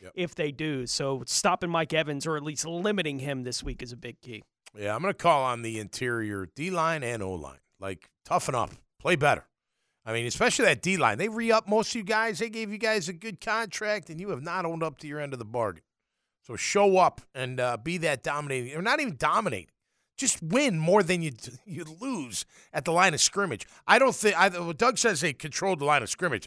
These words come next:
Speaker 1: I disagree with that last week. And Baltimore had their way, at least in the run game. Maybe not in the pass game. He did a little bit better getting after it, but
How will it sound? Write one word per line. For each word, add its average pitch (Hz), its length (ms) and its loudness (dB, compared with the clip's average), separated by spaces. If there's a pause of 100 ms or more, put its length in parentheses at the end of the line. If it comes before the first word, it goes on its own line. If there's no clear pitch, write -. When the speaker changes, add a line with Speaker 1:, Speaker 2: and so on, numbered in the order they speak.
Speaker 1:
I 190 140 6
disagree 135 540 -4
with 101 180 -4
that 87 220 -8 (260)
last 110 320 2
week. 104 260 -12 (460)
And 123 320 -6
Baltimore 160 480 4
had 143 200 4
their 123 120 0
way, 135 300 2
at 135 380 -4
least 196 240 2
in 185 60 -6
the 147 100 0
run 139 260 2
game. 98 220 -8 (420)
Maybe 147 200 -4
not 180 120 2
in 180 40 -2
the 170 80 -2
pass 165 320 4
game. 127 120 -4
He 120 60 -4
did 123 80 -4
a 151 40 0
little 151 140 0
bit 131 220 -4
better 139 200 0
getting 120 260 -4
after 117 300 -6
it, 92 80 -18
but 101 140 -8